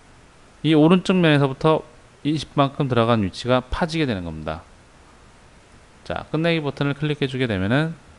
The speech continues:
보시는 바와 같이 정확하게 볼트의 중심까지 가서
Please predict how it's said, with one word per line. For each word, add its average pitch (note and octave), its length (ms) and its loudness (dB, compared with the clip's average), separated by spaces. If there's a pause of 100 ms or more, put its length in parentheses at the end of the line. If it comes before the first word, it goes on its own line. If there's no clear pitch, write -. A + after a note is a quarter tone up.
(720)
보시는 G2 300 -8
바와 F2 180 -2
같이 D#3+ 440 -6 (2000)
정확하게 G#2+ 600 -4 (140)
볼트의 C3 640 4
중심까지 G2+ 520 -4
가서 A#2+ 380 -4